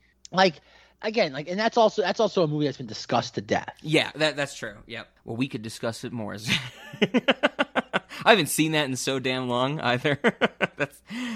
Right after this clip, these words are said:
Speaker 2: that's one I don't have for the P S P, unfortunately. <laughs> So, I, I mean, I guess that was,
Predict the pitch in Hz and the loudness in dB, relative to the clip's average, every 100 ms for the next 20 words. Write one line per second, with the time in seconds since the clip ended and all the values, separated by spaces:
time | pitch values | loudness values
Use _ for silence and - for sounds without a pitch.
0 | 185 - 156 175 165 120 120 120 110 101 | -8 -2 -2 2 2 2 2 0 -2 -8
1 | 101 110 110 - 107 98 - - 92 123 | -10 -10 -12 -8 -6 -4 -6 -6 -6 -6
2 | 123 113 110 113 113 110 113 156 - - | -8 -6 -6 -6 -8 -6 -2 -4 -6 -4
3 | 180 - - - _ - 196 175 131 _ | -4 -2 -6 -8 _ -20 -16 -16 -18 _
4 | - 190 - 302 233 - _ _ - 196 | -20 -4 4 6 4 0 _ _ -4 -2
5 | - 214 233 175 - - 175 208 - - | 0 2 2 0 0 2 6 4 4 -4
6 | - - 139 165 135 123 | -12 -4 0 2 0 -4